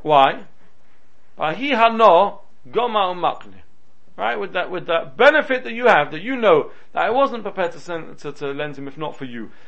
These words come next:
And now, because you stood up there and, and said, "Rely on me, I'm prepared to lend him," that hano is enough that you, you, you mischayev yourself, you mishabbat yourself to pay the money. And that's a chiddush.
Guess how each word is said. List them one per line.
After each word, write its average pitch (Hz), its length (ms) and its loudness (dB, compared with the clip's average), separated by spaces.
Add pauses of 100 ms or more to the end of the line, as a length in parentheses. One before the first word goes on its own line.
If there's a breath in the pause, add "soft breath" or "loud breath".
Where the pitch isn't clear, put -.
And 202 200 -4
now, 247 180 8
because 208 400 -4
you 226 160 -10
stood 196 260 -8
up 190 200 0
there 165 120 0
and, 160 120 -6
and 147 160 -4
said, 156 240 -4 (160)
"Rely 190 340 0
on 196 180 -2
me, 170 280 -6 (960)
I'm 170 160 -2
prepared 175 320 -4
to 175 100 -8
lend 190 240 -4
him," 135 280 -6 (280 soft breath)
that 247 240 4
hano 226 500 2
is 165 140 -6
enough 226 640 0 (540)
that 165 140 -8
you, 180 320 -8
you, 160 300 -6
you 151 180 -10
mischayev 240 680 2
yourself, 196 400 -4
you 156 100 -10
mishabbat 165 520 -8
yourself 147 380 -8 (320 soft breath)
to - 80 -12
pay 147 160 -6
the 131 80 -8
money. 101 260 -8 (880)
And 139 80 -6
that's 180 160 -6
a 233 40 -4
chiddush. 160 360 -6